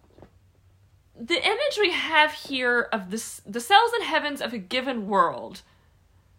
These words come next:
which he could take but as another prison, and, and Satan drags them down and darkens them with moody self-absorption, what, when he left it,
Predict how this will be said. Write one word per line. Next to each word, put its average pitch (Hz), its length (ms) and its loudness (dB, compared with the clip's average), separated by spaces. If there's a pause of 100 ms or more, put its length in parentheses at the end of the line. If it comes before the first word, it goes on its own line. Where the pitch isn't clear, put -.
(140)
which 240 140 -6
he 302 100 0
could 349 160 -4
take 262 200 -2
but 254 100 -6
as 220 160 0
another 220 240 -2
prison, 196 500 -4 (460)
and, 262 260 0 (680)
and 247 300 0
Satan 262 480 -2 (140)
drags 254 600 6
them 262 160 -2
down 214 340 8
and 190 160 -2
darkens 226 540 4
them 190 160 -4
with 185 140 -6
moody 220 340 -4
self-absorption, 185 960 -4 (460)
what, 196 280 0
when 208 120 -4
he 233 80 -2
left 190 320 2
it, - 160 -6